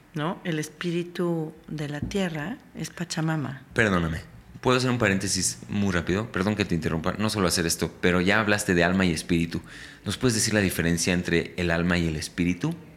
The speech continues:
Speaker 1: Hmm. No sé si vaya a ser muy correcta mi definición,
Speaker 2: La
Speaker 1: pero
Speaker 2: tuya.
Speaker 1: estoy hablando del espíritu de las cosas.
Speaker 2: Ok.
Speaker 1: ¿No? Está el espíritu de las plantas. Eh, ahorita, si quieres, podemos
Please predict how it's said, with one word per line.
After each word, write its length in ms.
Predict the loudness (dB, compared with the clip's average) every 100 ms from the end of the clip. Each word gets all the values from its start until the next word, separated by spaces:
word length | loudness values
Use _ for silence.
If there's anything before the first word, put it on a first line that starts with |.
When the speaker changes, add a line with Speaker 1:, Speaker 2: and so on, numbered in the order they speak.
| -20 -20 -20 -16 -16 -18 -8
Speaker 1:
Hmm. 200 | -2 0 0 -2 -18 -20 -20 -20 -20 -20 -20 -20 -20 -20 -20 -20 -20 -20 -20 -20 -8
No 180 | 0 0
sé 240 | 2 0
si 640 | 0 -2 -4 -4 -6 -10 -16 -20 -20 -18 -4
vaya 260 | 0 0
a 40 | 0
ser 180 | -2 -4
muy 140 | -4
correcta 420 | -6 -4 -4 -4
mi 140 | -4 -4
definición, 640 | -6 -4 -4 0 0 2
Speaker 2:
La 40 | 4
Speaker 1:
pero 80 | 4
Speaker 2:
tuya. 120 | 6 6
Speaker 1:
estoy 60 | 6
hablando 680 | 6 6 4 4 0 -2 -4 -12 -14 -14 -8
del 200 | 0 2
espíritu 460 | 2 0 -2 0 0
de 80 | 0
las 240 | -2 -4
cosas. 640 | -4 -4 -4 -8 -8 -8 -8
Speaker 2:
Ok. 160 | -4 -4 -6 -10 0
Speaker 1:
¿No? 160 | 2
Está 160 | 2 0
el 60 | -2
espíritu 400 | 0 -4 0 0
de 60 |
las 140 | 0 0
plantas. 760 | 2 2 2 -4 -8 -14 -18 -20 -20 -20 -20 -20 -20 -18 -4
Eh, 320 | -2 0 0
ahorita, 260 | 0 0 -2
si 120 | -2
quieres, 240 | 0 0
podemos 400 | 0 -2 -2 -6